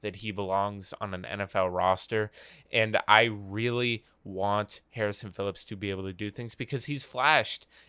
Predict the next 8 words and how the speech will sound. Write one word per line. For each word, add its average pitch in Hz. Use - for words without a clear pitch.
At 104
the, 117
at 117
the 127
end 139
of 117
last 127
year, 107